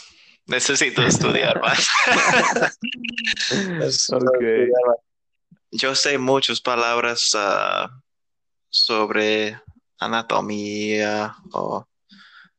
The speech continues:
Speaker 1: ah, otras cosas, pero recienti-, recientemente creo que no. No sé.
Speaker 2: Sí, como pulmones, ¿cierto?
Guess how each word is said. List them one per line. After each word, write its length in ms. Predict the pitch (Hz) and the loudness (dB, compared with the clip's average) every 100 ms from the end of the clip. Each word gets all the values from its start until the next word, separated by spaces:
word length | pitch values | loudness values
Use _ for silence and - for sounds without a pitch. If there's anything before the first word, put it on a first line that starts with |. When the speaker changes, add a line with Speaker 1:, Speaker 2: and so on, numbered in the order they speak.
| _ _ - | _ _ -16
Speaker 1:
ah, 420 | - - - - - - _ | -14 -10 -10 -10 -12 -18 _
otras 760 | - - - - - - - - - _ - | -14 -10 -8 -6 -4 -4 -6 -8 -14 _ -12
cosas, 420 | - - - - - | -6 -2 -2 -2 -2
pero 340 | 101 110 - - - - - - - - - - - - _ | -2 -2 -4 -18 -14 -12 -12 -16 -20 -12 -12 -12 -20 -20 _
recienti-, 640 | 107 110 110 113 110 117 - 90 | -4 -2 -2 -2 -2 -6 -6 -8
recientemente 1160 | 110 117 113 - 113 110 110 110 113 113 110 113 _ _ 190 _ _ | -4 -2 0 0 -2 -4 -4 -4 -4 -2 -4 -4 _ _ -20 _ _
creo 260 | - 104 | -4 -2
que 160 | 101 101 | -2 -4
no. 260 | 101 98 104 - - _ _ _ | -2 -4 -4 -14 -18 _ _ _
No 120 | - | -10
sé. 240 | - 113 - 120 - | -10 -10 -18 -20 -16
Speaker 2:
Sí, 360 | - 107 98 110 | -4 -4 -4 -6
como 320 | - 107 101 | -8 -6 -6
pulmones, 720 | 101 120 110 113 101 92 - - | -2 -2 -2 -6 -8 -16 -18 -20
¿cierto? 500 | _ 117 113 117 156 | _ -10 -10 -10 -18